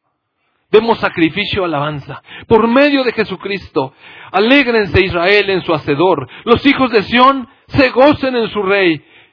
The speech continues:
Que alaben su nombre con danza, con pandero, con arpa que le cantemos. Porque nuestro Dios tiene contentamiento en su pueblo.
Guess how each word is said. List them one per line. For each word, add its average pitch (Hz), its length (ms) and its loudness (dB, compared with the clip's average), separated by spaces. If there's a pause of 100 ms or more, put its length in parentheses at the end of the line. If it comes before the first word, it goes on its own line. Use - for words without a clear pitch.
(140)
Que 208 100 0
alaben 262 380 2
su 220 140 -4
nombre 233 520 0 (200)
con 254 300 2
danza, 247 580 0 (160)
con 240 220 0
pandero, 240 640 2
con 226 280 0
arpa 262 400 2
que 180 100 -6
le 170 80 0
cantemos. 160 600 -2 (320)
Porque 160 320 2
nuestro 151 300 -2
Dios 196 360 0
tiene 180 240 -4
contentamiento 147 1120 -6 (300)
en 147 220 -2
su - 240 -6
pueblo. 113 480 -10